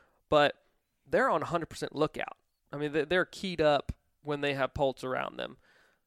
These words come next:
But from a turkey's aspect, her poults are up underneath of her and in and around her, following her through these fields,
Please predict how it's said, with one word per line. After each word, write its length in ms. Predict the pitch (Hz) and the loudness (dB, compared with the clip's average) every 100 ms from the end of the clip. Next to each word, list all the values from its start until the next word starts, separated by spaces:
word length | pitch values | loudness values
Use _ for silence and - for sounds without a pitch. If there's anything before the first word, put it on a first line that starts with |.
| _ | _
But 280 | 160 160 - _ | 4 4 4 _
from 220 | - 165 | -8 -6
a 60 | 127 | -4
turkey's 420 | - - 170 123 | -2 -4 -6 -2
aspect, 720 | 131 131 - 127 123 - - _ _ _ _ _ _ _ _ _ _ _ _ | 0 0 -4 -2 -2 -6 -20 _ _ _ _ _ _ _ _ _ _ _ _
her 180 | - 226 | -4 -4
poults 360 | - 208 185 - | 0 0 0 -2
are 140 | 151 - | -4 0
up 200 | 202 - - | -2 -4 -4
underneath 640 | 165 160 135 139 180 - | -4 -2 -6 -6 -6 -4
of 140 | 131 - - | -6 -6 0
her 420 | 190 170 143 135 _ | 2 2 0 -4 _
and 200 | 147 147 | -8 -6
in 200 | - 165 | -4 -2
and 160 | 156 135 | -2 -2
around 420 | 127 156 175 160 | -2 -2 -2 -6
her, 200 | 143 131 | -6 -6
following 460 | - 170 165 151 | -2 0 0 -2
her 100 | 135 127 | -6 -12
through 280 | - 170 | -10 -10
these 320 | 165 135 - - | -10 -12 -12 -12
fields, 580 | - 185 156 135 127 - | -8 -2 -2 -2 -4 -14